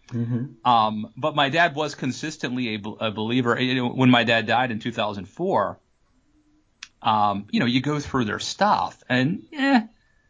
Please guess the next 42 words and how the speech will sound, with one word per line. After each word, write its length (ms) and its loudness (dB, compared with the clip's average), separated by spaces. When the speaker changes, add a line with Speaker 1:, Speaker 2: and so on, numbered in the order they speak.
Speaker 2:
if 220 -4
you 80 6
go 140 6
through 260 2
people's 400 -4
stuff, 540 4
you 100 2
might, 320 2
you 120 -4
know, 100 0
never 280 0
know 120 0
what 180 -6
you 60 -4
might 240 -2
find, 520 -2
right? 220 0
You 100 -4
Speaker 1:
Sure. 40 0
Speaker 2:
might 260 2
find, 300 0
like, 180 -6
a 60 -18
letter 400 -6
from 260 -6
a 200 -8
mistress 920 2
or 220 -4
a 180 -4
whatever. 600 4
When 120 4
I 40 6
went 160 -2
through 100 -4
my 160 2
dad's 220 -2
stuff, 280 -2
all 200 0
I 80 4
would 160 -6
find 800 -4
are, 360 0